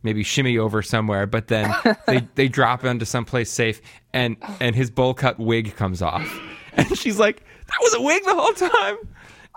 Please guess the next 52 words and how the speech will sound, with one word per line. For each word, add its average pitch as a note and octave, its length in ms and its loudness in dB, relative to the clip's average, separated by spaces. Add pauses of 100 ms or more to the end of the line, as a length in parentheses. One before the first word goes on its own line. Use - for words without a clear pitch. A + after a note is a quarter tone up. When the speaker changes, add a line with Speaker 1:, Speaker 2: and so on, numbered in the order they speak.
(160)
Speaker 1:
You F#3+ 160 2
look A3+ 120 6
so A3+ 100 2
Speaker 2:
I, A3 40 4
Speaker 1:
much A3 180 -2
Speaker 2:
I B3+ 140 4
Speaker 1:
better - 60 2
Speaker 2:
don't F4 80 2
Speaker 1:
this D4+ 200 4
Speaker 2:
know B2 60 0
Speaker 1:
way." A2 200 -2 (140)
Speaker 2:
why F#3 540 4
I, E4 260 4 (400)
I - 80 4
mean, A3 180 0
like, G#3+ 260 2 (200)
<laughs> - 200 -10
obviously, A#3+ 600 2
it's F#3 220 -2
wh-, F#3+ 420 0
whether F#3+ 300 2
it's F#3 240 -8
real F3 300 2
in F3 80 -8
the E3+ 40 -8
movie E3 280 -2
or C#3 80 -2
not, C#3+ 280 0
it's F3+ 180 -10
going F3 320 -2
to D3 140 -4
look B2+ 360 -2
like A#2 160 -6
a A#2+ 60 -4
wig. G#2+ 200 -10 (600)
Speaker 1:
<laughs> - 140 0
Speaker 2:
Like, F#3 280 2
th-, F3 140 -2
his A3 240 0
head G#3 580 0
does E3+ 160 -2
not, F3+ 340 4 (300)
uh, F#3 60 0
the, F3 140 0 (260)
he C4 240 2
ha-, D4 160 4
there A#3 120 4
was B3 100 2
a A3+ 40 0
movie, G3 280 0
real D#3 200 2
quick, D3 160 -2